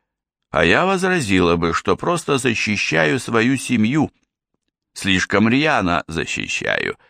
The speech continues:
я осознаю это, но ничего не могу с собой поделать.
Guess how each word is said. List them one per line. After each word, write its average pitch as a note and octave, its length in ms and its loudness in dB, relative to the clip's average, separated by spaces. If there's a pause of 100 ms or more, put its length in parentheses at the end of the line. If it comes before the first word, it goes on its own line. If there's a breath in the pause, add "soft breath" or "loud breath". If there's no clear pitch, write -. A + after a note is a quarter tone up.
(180 soft breath)
я C2 180 0
осознаю F2 640 2
это, - 360 -2 (340 soft breath)
но F#2 160 4
ничего G2+ 440 2
не A#2 100 2
могу G#2+ 300 0
с - 60 -8
собой F#2 400 0
поделать. D2 680 -4